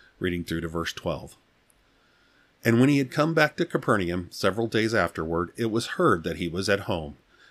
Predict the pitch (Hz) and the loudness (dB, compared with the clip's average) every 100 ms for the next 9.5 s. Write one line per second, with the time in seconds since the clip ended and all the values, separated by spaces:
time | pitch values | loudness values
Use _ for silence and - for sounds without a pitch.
0 | - 107 110 127 127 131 127 123 135 127 | -4 2 6 6 6 2 2 2 0 -2
1 | 135 123 92 87 - 107 107 - 107 113 | 0 2 2 -2 -2 -2 0 0 0 0
2 | 120 113 117 117 117 120 147 131 85 85 | -2 -2 0 0 -2 -2 2 2 2 0
3 | 95 107 101 110 113 117 113 110 87 76 | 2 0 0 -2 0 0 -2 0 -2 -2
4 | 73 - - - 113 113 - - 175 - | -10 -18 -16 0 2 2 0 -2 -4 -4
5 | 95 87 82 87 92 - 110 87 76 73 | -4 -4 -2 -2 -2 -2 -4 -2 -6 -12
6 | - _ - _ 120 120 - - 143 87 | -20 _ -20 _ 2 4 4 0 0 0
7 | 98 98 92 101 98 101 - - 107 117 | -2 -4 -2 0 0 -2 -2 0 0 0
8 | 95 80 - - 117 113 101 101 98 110 | 0 -2 -8 -4 0 0 2 0 0 -4
9 | 101 107 82 71 | -2 -2 -2 -6